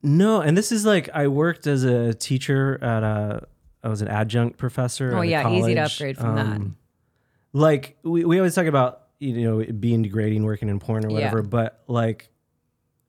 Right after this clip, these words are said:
Speaker 1: I've been degraded so much worse in almost every other job in terms of just my time and the demands on my time
Speaker 2: Yeah.
Speaker 1: and how much I was compensated for it.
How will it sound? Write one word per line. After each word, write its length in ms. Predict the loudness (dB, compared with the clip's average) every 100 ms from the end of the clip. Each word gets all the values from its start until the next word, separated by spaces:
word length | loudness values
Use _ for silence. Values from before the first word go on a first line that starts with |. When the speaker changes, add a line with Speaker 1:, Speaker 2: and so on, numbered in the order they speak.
| _ _
Speaker 1:
I've 400 | 0 0 -2 -2
been 180 | 0 0
degraded 580 | 0 -2 0 0 -4 -6
so 380 | -10 -2 0
much 240 | 0 -2 -4
worse 380 | -6 -4 -6 -8
in 380 | -4 -2 -4 -4
almost 360 | -4 -2 -2 -4
every 280 | -8 -4 -4
other 160 | -4 -4
job 480 | -4 -4 -4 -6 -12 _ _ -4
in 140 | -2
terms 280 | 2 0 0
of 80 | -2
just 500 | -2 -2 -4 -12 -20 _ _
my 280 | -6 -4 -4 -8
time 680 | -8 -4 0 0 0 -2 -6 _ _ _ _ _
and 140 | -4
the 40 | -2
demands 480 | -2 -2 0 -2 -2
on 60 |
my 120 | -2
time 520 | -4 -4 -4 -2 -4 -4
Speaker 2:
Yeah. 140 | -4
Speaker 1:
and 80 | -4
how 140 | -2 -2
much 220 | -2 -4
I 40 |
was 160 | -8 -8
compensated 680 | -8 -6 -4 -2 -2 -2 -4
for 220 | -4 -4
it. 140 | -4